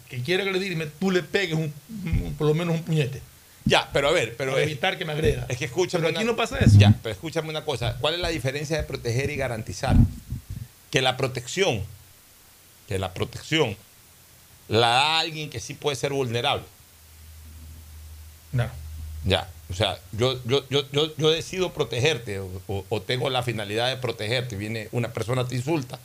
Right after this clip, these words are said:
Speaker 2: de repente yo soy un poco más robusto, más fuerte, impongo un poco más de respeto, le digo, "No, retírate de aquí". Ya esa persona, para no meterse en problemas conmigo, por ejemplo,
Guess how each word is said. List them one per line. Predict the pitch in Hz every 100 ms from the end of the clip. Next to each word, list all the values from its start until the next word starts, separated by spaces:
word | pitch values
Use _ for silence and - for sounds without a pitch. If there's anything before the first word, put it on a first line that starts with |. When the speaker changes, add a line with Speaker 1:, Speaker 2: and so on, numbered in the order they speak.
| - - - - - -
Speaker 2:
de | 131
repente | 123 - 120 127
yo | 113 117 113 107
soy | - 107
un | 104
poco | 117 - 107
más | 101 101
robusto, | 92 117 175 160 131 131 123 120 107
más | 98 90
fuerte, | 131 139 131 127 117 113 104 - - - -
impongo | 98 120 110
un | 107
poco | 110 107
más | 107 107
de | 110
respeto, | 104 - 147 135 127 117
le | 107
digo, | 117 113 104
"No, | 113 131 - - - -
retírate | - 120 123 147 -
de | 131
aquí". | 127 160 151 - - - - - 113
Ya | 120
esa | 120 123
persona, | 107 131 123
para | 120
no | 123
meterse | 127 123 131
en | 120
problemas | - 113 120 123
conmigo, | 123 120 131 120 123 -
por | 95
ejemplo, | 95 117 104 117